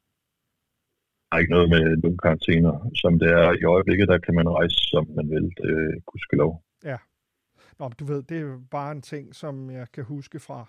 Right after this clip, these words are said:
Speaker 1: Ja.
Speaker 2: øh, gamle dage, men, men, øh, det, det er jo det der med, når man ikke selv,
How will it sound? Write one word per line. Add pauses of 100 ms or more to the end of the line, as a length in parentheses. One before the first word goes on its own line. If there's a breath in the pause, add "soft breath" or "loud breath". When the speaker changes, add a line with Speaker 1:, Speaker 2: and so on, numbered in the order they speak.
Speaker 1:
Ja.
Speaker 2:
øh,
gamle
dage,
men,
men,
øh,
det,
det
er
jo
det
der
med,
når
man
ikke
selv,